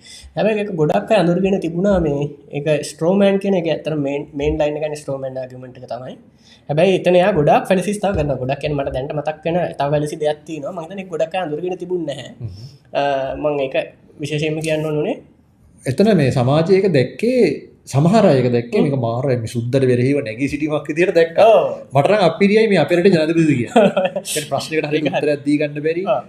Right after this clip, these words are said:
Speaker 2: මොකද්ද මේ, මේ? ඒ කියන්නේ සම්පූර්ණ එකෙන් පැනලා ගියානේ.
Speaker 1: ඒ සම්-, ඒ-, ඒක තමයි මං කියන්නේ දැන් ෆැලසිස් වල ෆැලසි එක නොදන්නවා වුණත් සාමාන්‍ය බුද්ධිමත් මනුස්සයෙන්ට තේරෙනවා මෙතන මෙයා දෙන්-, මෙයා ප්‍රශ්නේ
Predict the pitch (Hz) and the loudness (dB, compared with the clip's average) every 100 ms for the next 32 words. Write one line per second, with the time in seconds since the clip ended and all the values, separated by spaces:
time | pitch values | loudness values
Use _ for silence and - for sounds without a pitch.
0 | - - 143 294 277 160 131 123 113 120 | -14 -10 -6 -4 -2 -4 -2 -6 -8 -12
1 | 135 135 127 113 127 120 147 214 220 202 | -8 -6 -6 -4 -4 0 2 2 2 2
2 | 180 202 226 233 220 - - _ - 151 | 4 4 4 0 -4 -12 -20 _ -12 -6
3 | 151 147 190 220 208 214 233 196 170 170 | -2 -2 0 -2 0 0 2 2 0 -2
4 | 214 214 214 165 143 151 180 196 - 202 | -2 -2 0 -2 -2 -2 -2 -2 -2 -2
5 | 214 269 285 165 143 151 - 185 208 165 | 0 0 0 0 0 -2 -4 -6 -8 -8
6 | 156 175 202 214 196 208 - - - 139 | -10 -12 -8 -6 -4 -4 -6 -10 -8 -6
7 | 123 135 160 156 147 156 165 135 135 151 | -4 -4 -4 -4 -4 -4 -4 -4 -4 -4
8 | 151 226 156 156 226 202 208 269 - - | -6 -4 -2 -2 -2 -2 -2 -2 -4 -4
9 | 160 160 175 147 151 135 139 143 170 139 | 2 2 2 0 -4 -8 -8 -4 -4 -4
10 | - - 202 | -6 -6 -2